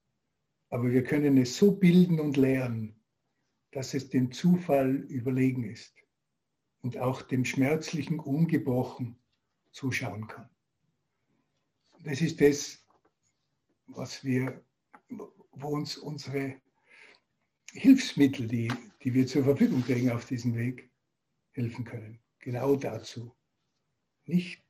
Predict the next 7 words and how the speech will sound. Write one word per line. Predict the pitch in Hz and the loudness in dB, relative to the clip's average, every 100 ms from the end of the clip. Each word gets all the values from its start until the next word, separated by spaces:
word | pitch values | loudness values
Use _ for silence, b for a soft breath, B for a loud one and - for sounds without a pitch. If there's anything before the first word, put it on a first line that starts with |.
| _ - | _ -10
uns | 139 - | -10 -4
dem | 127 | 0
Leben | 131 131 127 | 2 2 2
entziehen, | 123 117 - 131 123 | 0 -4 -2 0 0
sondern | - 117 120 - _ _ _ _ _ - - _ _ _ _ | -6 -12 -14 -16 _ _ _ _ _ -20 -20 _ _ _ _
uns | 120 117 | -10 -6
so | - 135 139 | 0 0 0